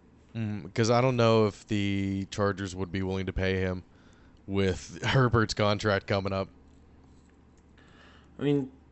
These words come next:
Speaker 2: two, two, three years seems reasonable. Like, I think he could still be, if you pay him for three years, you, you probably get two elite years and maybe one that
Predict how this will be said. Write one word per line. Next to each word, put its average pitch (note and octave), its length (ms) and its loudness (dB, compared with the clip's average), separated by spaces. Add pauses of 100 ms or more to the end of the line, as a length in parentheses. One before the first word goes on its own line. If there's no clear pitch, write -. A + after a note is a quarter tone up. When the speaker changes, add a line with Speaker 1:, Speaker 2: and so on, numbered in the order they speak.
(520)
Speaker 2:
two, F3 320 0
two, E3+ 280 -2
three A#2+ 260 2
years G#2 480 2 (120)
seems G#2 340 -4
reasonable. F2+ 600 -2 (140)
Like, E2+ 200 -6
I F#2 100 0
think G#2 220 -4
he G2+ 120 0
could F2+ 140 -2
still G2+ 240 4
be, F#2 420 2 (580)
if B2+ 100 2
you C3+ 100 6
pay E3 180 10
him D#3+ 80 6
for - 100 -4
three C3 280 4
years, C3 420 4
you, F#2 180 -8
you G#2 140 -6
probably A#2 260 4
get G#2+ 160 2
two B2 240 2
elite A2 240 0
years A#2 300 0
and G2 80 -4
maybe G2 180 -2
one F#2+ 300 -2
that F#2 280 -4